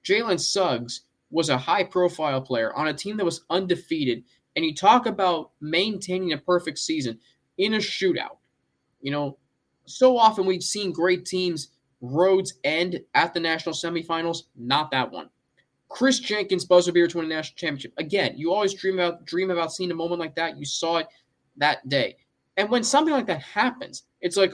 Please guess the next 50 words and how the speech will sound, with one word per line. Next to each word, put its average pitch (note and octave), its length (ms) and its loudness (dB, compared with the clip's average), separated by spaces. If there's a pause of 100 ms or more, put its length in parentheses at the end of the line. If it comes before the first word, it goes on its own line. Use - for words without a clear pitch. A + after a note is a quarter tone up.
(100)
"Oh G3 80 0
my E3+ 120 2
gosh, D#3+ 260 0
this E3+ 80 -8
is - 120 -12
what E3+ 100 2
I've E3 80 0
always E3 180 0
dreamed E3 240 -6
about C3+ 240 -4
seeing." F3+ 380 -4 (220)
And D#3 100 -8
you C#3+ 80 -4
see A3+ 320 0
it, D#3+ 160 -2
and D#3 80 -4
it's C#3+ 240 -8
more F3 220 0
surreal E3 360 -2
than D3 120 -4
you D3 80 -4
ever C#3 140 -6
thought. C3+ 280 -4 (1000)
Christian B3 420 4
Laettner. D3+ 400 0 (420)
I F3 40 -8
mean, F#3 100 0
that A#3+ 160 4
moment's A#3+ 460 4
etched G#3+ 320 -2
in E3+ 140 -4
college F#3 320 2
basketball E3+ 680 -2
lore. D#3+ 600 4 (880)
And B3+ 160 2
the B3 100 4
fact G3 200 0
that E3+ 100 0
it E3 80 -4
came G3 240 -2
in F3 80 -4
a D#3 40 -2
game D3+ 240 -4
featuring D#3 380 -4
Kentucky D3+ 440 -6
and C3 140 -2
Duke. C3 280 -6 (680)
R C4 220 6
J C#4 240 2
Hunter, G3 420 -4